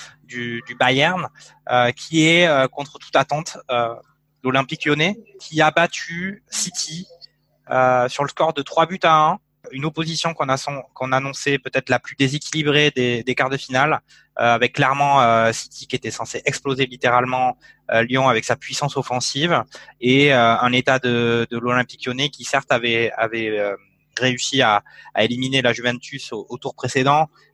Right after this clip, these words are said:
mais qui s'annonçait, euh, déjà à, avec aucune su-, euh, aucune assurance défensive, avec, euh, devant, bah, pas beaucoup d'impact offensif. Un milieu de terrain, on avait peut-être évoqué le fait que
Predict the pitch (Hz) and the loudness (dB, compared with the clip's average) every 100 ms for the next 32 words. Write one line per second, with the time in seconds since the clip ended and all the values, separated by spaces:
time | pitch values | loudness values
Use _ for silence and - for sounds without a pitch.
0 | _ 110 - - 120 127 - 135 135 127 | _ -14 -12 -4 -2 -2 -2 2 4 4
1 | 113 117 127 120 123 117 _ _ 107 113 | 2 2 4 4 2 2 _ _ -6 -6
2 | - 127 - 139 139 127 123 - 127 147 | -4 -10 -10 -8 -6 -4 -6 -8 -6 -4
3 | 131 127 123 123 - 123 - 135 156 139 | -4 -4 -6 -6 -6 -8 -6 -2 0 0
4 | _ - - - 120 127 127 117 131 131 | _ -20 -6 -2 2 2 2 0 0 0
5 | 139 139 135 _ _ _ 110 110 127 127 | 2 0 -2 _ _ _ 0 2 0 0
6 | 131 139 123 123 120 - 123 131 - 143 | -8 -2 -2 0 -4 -4 -8 -6 -8 -6
7 | 160 151 170 131 - 139 143 147 120 123 | -2 0 0 -2 2 2 2 2 0 0
8 | 139 - 131 135 - 147 135 - 139 - | -2 -2 -2 -2 0 0 0 0 0 0
9 | 131 | -2